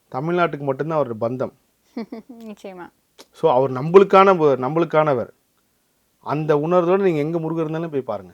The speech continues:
Speaker 2: கண்டிப்பா சார். சார், இப்ப சமீபத்துல நீங்க போயிட்டு வந்த அந்த முருகர் கோவில் அனுபவம், அதுவும் இல்லாம யாருக்குமே தெரியாத ஒரு முருகரை வந்து ஐ பி சி பக்தி வாயிலாக எங்களோட நேயர்களுக்கும் அறிமுகப்படுத்தி
Speaker 1: எல்லா, அது, அது முருகர் தான் அருள்.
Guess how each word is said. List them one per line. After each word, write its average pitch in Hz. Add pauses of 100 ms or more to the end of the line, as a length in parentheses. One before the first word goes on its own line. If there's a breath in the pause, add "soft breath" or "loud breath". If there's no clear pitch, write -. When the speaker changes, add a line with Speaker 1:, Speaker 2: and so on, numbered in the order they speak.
(160)
Speaker 2:
கண்டிப்பா 196
சார். - (360)
சார், 226
இப்ப 214
சமீபத்துல 277
நீங்க 226
போயிட்டு 220
வந்த 208
அந்த 196
முருகர் 233
கோவில் 208
அனுபவம், 240
அதுவும் 302
இல்லாம 294 (220 soft breath)
யாருக்குமே 359
தெரியாத 330
ஒரு 285
முருகரை 277
வந்து 240
ஐ 226
பி 262
சி 277
பக்தி 233
வாயிலாக 220
எங்களோட 254
நேயர்களுக்கும் 220
அறிமுகப்படுத்தி 214
Speaker 1:
எல்லா, 139
அது, 123
அது 127
முருகர் 151
தான் 143
அருள். 117